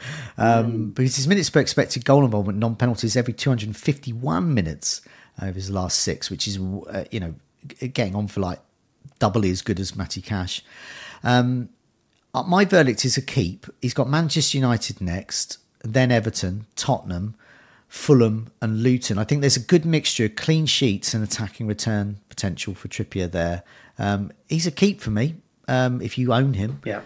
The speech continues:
Speaker 1: Um, I also think he could be one getting in if you've got a bit of spare cash.
Speaker 2: Yeah.
Speaker 1: Um, it's something I
Speaker 2: Yeah.
Speaker 1: might even consider myself. Um, but yeah, a keep
Speaker 2: Yeah.
Speaker 1: or sell, Trippier.
Speaker 2: I'd agree with you, Joe. He's a keep, I think. He was unlucky not to return against Chelsea, hit the bar,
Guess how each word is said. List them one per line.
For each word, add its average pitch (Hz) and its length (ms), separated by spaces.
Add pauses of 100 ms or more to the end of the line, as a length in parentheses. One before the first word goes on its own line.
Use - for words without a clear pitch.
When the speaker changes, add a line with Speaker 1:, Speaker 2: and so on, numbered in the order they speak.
(220)
Speaker 1:
Um, 120 440
I 131 120
also 180 240
think 127 160
he 127 80
could 139 220
be 135 280
one 139 220
getting 143 320
in 151 340
if - 160
you've 123 140
got 123 100
a 117 60
bit 135 140
of 110 60
spare 139 260
cash. - 300
Speaker 2:
Yeah. 110 120 (400)
Speaker 1:
Um, 120 320
it's 143 100
something 175 240
I 165 140
Speaker 2:
Yeah. 165 60
Speaker 1:
might 165 200
even 156 220
consider 151 340
myself. 156 500 (560)
Um, 120 520
but 156 100
yeah, 135 320
a 139 240
keep 196 200
Speaker 2:
Yeah. - 40
Speaker 1:
or 160 100
sell, 98 260 (100)
Trippier. 92 340 (1000)
Speaker 2:
I'd 143 140
agree 123 300
with 117 160
you, 127 160
Joe. 123 380
He's 113 180
a 107 60
keep, - 340
I 107 80
think. 131 380
He 127 60
was 110 120
unlucky 135 400
not 120 200
to - 120
return 123 360
against 107 340
Chelsea, 117 500
hit 120 160
the 110 60
bar, 127 580